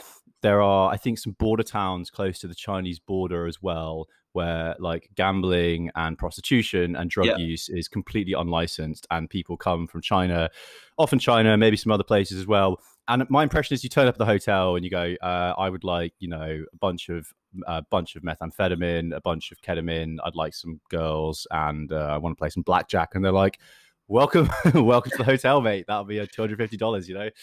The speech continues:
Speaker 2: Yeah.
Speaker 1: Um,
Speaker 2: It's some, some of the border towns look more fancy than, like, the cities in the mainland.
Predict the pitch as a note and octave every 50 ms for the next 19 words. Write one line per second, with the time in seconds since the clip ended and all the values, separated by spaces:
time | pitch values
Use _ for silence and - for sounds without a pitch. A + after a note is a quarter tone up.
0 | - - - G2 A2 A2 F#2+ - - - _ _ _ _ - _ - G2+ G2+ G2+
1 | G2+ G2+ G2+ G2+ F#2+ F#2 G2 G2 _ - B2+ B2 - - _ - - - - D3
2 | C#3+ C#3 C#3 C3+ - - - C#3+ C#3 C#3 C#3+ C#3 C#3 B2+ G#2 - G#2+ G#2+ A2+ A2+
3 | A2 G2+ - - G#2+ G2+ G2+ G2+ G2+ G2+ G2+ G2+ G2 - - _ _ _ _ _
4 | _ - G2+ G2+ G2+ G#2 - - - - - G2+ G2 F#2+ F#2+ F#2+ F#2 - - -
5 | G2 G2 G2+ G#2 - - G2 F#2 F#2 F#2 F#2 - - F#2+ F#2 F#2 F2+ F2+ F#2 -
6 | - F2 - - - F#2+ F#2+ F#2+ - F#2 F2+ F2+ - - - - _ _ _ _
7 | - F#2+ F#2 F#2 F#2 F#2 F2+ F2+ F#2 F#2+ - F2 F2 F2 F2+ F#2